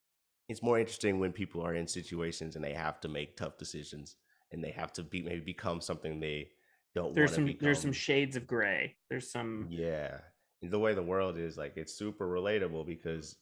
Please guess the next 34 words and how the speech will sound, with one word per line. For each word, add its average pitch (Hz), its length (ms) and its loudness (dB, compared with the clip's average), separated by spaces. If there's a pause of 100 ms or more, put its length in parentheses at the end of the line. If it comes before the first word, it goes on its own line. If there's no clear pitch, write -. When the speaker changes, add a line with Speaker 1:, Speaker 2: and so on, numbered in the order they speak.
(140)
Speaker 1:
that's 92 260 4
where, 90 180 -2
that, 90 160 2
that's 95 200 0
where 98 80 0
a 95 40 0
lot 95 120 4
of 87 80 0
people 82 180 -4
find 82 220 -2
themselves. 69 400 -6
Like, - 280 -10 (840)
like, 78 180 -4
man, 80 300 0
like, 73 160 -4
I 73 60 -2
had 85 240 -2
to, 82 140 -4
you 85 120 -2
know, 76 100 -6
you 87 320 -10
had 78 160 -6
to, 78 100 -10 (180)
you 90 100 -6
had 82 100 -8
to 78 120 -12 (600)
do 90 120 -10
something. 85 400 -8
You 80 80 -6
had 78 80 -6
to, 80 80 -4
you 82 140 -4
had 82 80 0
to, 80 240 0